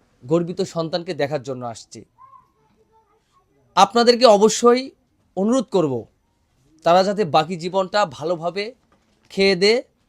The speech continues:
জীবনটা পার করতে পারে। আপনাদের যতটুকু সামর্থ্য কুলায় অবশ্যই এই গর্বিত মায়ের পাশে দাঁড়াবেন। আর সবাইকে অনুরোধ করব, আমার এই ভিডিওতে আপনাকে বিকাশ কিংবা নগদে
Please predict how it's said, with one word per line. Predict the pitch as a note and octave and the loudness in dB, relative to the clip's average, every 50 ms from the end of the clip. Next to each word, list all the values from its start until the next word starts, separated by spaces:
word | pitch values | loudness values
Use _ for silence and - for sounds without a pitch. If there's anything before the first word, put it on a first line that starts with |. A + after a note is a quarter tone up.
| _ _ - | _ _ -12
জীবনটা | C3 D#3 F3+ F3+ F#3 F3+ F#3+ F3+ | -6 -4 -2 -2 -2 -2 -4 -4
পার | - E3+ D#3 D#3+ D#3 | -2 0 0 0 0
করতে | E3 E3 E3 - F3+ D#3 | -2 -6 -6 -6 -6 0
পারে। | E3+ E3+ F#3+ A3 - _ _ _ _ _ _ _ _ - _ _ _ - | 0 0 0 0 -6 _ _ _ _ _ _ _ _ -20 _ _ _ -4
আপনাদের | D#3+ E3+ - - G3 F#3+ F#3 F3 G3 G3 G3+ G3 _ _ _ _ _ _ _ _ - | -4 -4 -2 -2 -4 -4 -2 -2 -2 -4 -4 -6 _ _ _ _ _ _ _ _ -8
যতটুকু | A#2+ E3+ F3+ F3+ A#3 G#3+ G#3+ A3+ G#3 | 0 0 0 0 0 -6 -6 -8 -8
সামর্থ্য | - - F3+ F#3 G3 - _ - G#3+ G3 | -4 -4 -2 -2 -2 -6 _ -8 -8 -6
কুলায় | F3+ E3 C#3+ A#2+ G2+ - _ _ _ - _ _ _ _ _ _ - | -4 -4 -4 -4 -6 -8 _ _ _ -20 _ _ _ _ _ _ -6
অবশ্যই | D3+ E3 F#3 G3 - - G#3+ G3+ G3 | -4 0 0 -2 -2 0 -2 0 2
এই | F#3 F3 F3 E3+ D#3+ _ _ _ _ _ _ B2 | 2 0 0 -2 -6 _ _ _ _ _ _ -2
গর্বিত | C#3 D#3+ E3 E3+ F#3 F#3 - F#3 | 0 0 0 0 -4 -6 -8 -6
মায়ের | D#3 D#3 D3+ D3+ D#3+ E3+ F#3 G3+ A3 _ _ _ _ _ _ _ _ _ _ _ _ _ _ _ _ _ _ _ _ - | -4 -2 0 2 2 2 2 0 -4 _ _ _ _ _ _ _ _ _ _ _ _ _ _ _ _ _ _ _ _ -4
পাশে | E3+ - - F#3+ | -2 -2 0 0
দাঁড়াবেন। | E3+ E3 D#3+ D#3+ D#3 D#3+ G3+ A#3 C#4+ _ _ _ _ _ _ _ _ _ _ - | 0 2 2 0 0 -2 -2 -4 -6 _ _ _ _ _ _ _ _ _ _ -6
আর | D3+ D3+ D3 C#3+ C#3+ C3+ - _ _ _ _ | -2 0 2 2 2 0 -4 _ _ _ _
সবাইকে | - - F#3 G3+ A3+ A3 G#3+ A#3 | -8 -2 0 2 2 2 2 2
অনুরোধ | A3+ A#3 A#3+ G#3 | 2 2 0 -2
করব, | - A#3+ A#3 A#3+ - - | -2 -2 -2 -2 -2 -2
আমার | E3 F3+ G3 G#3+ A3 | -4 -2 0 0 2
এই | A3+ A3 F3+ | 2 2 0
ভিডিওতে | C#3+ F3 F#3 F3+ G#3 G3 G#3 | 0 -6 -4 -2 -2 -2 0
আপনাকে | G3 F#3 - - F#3+ F3+ F#3+ F#3 | 0 -2 -2 -4 -10 -8 -8 -8
বিকাশ | D3 C3 E3+ E3+ - G3 F#3+ G3 F#3+ - | -8 -8 -10 -8 -2 -2 -2 -2 -2 -6
কিংবা | - F3 F3 E3+ | -14 -10 -8 -6
নগদে | D#3 D3+ D3+ D3 E3 F3+ - G3+ A3 A#3 | -4 -4 -4 -4 -4 -6 -6 -8 -10 -10